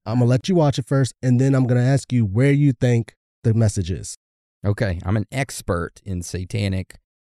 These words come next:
Speaker 2: symbolism and hidden messages, so I'm gonna be able to rip this apart.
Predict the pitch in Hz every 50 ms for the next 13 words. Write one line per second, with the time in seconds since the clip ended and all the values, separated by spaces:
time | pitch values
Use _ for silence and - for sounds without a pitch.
0 | _ - - - - - 123 120 110 110 104 104 101 98 104 98 95 98 98 95
1 | 95 95 92 92 95 107 113 104 101 101 101 95 101 101 - 127 85 87 82 73
2 | - - - - - - - 92 85 82 82 85 95 95 95 87 95 92 - 90
3 | 87 - - 87 90 92 90 - - 98 - - 87 - - - 107 98 92 -